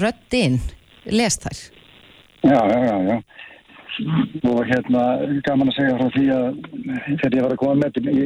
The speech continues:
Speaker 2: í Austfjörðum, þá fórum við hjónin, hérna, hringinn með minnstu dóttur okkar og hún vildi hann ekkert heyra þjóðsögur. Svo við settum þetta, vorum að fara hringinn og förum, hérna, vesturum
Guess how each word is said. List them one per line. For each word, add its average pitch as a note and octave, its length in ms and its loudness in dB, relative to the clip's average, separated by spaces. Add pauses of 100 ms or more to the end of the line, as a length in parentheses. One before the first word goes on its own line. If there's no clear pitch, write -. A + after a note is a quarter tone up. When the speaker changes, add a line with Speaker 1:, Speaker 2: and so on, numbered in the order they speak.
(100)
Speaker 2:
í C3+ 80 2
Austfjörðum, D3 500 -2
þá B2+ 140 -2
fórum C3+ 240 2
við C#3 380 0
hjónin, C3+ 320 2
hérna, C3 300 0 (840)
hringinn C#3+ 340 2
með C3+ 320 0
minnstu C#3 320 0
dóttur D#3 300 0
okkar D#3+ 260 -2 (1080)
og A#2 460 0
hún B2 140 4
vildi B2+ 160 0
hann B2+ 100 2
ekkert B2 240 -2
heyra B2 220 0
þjóðsögur. G2+ 540 0
Svo A2+ 120 2
við A2+ 200 0
settum C3+ 360 0
þetta, B2 300 0
vorum A2+ 240 2
að - 20 0
fara G2+ 140 0
hringinn B2+ 400 2
og B2 160 0 (140)
förum, B2 220 2
hérna, A2+ 280 0 (100)
vesturum C#3 420 0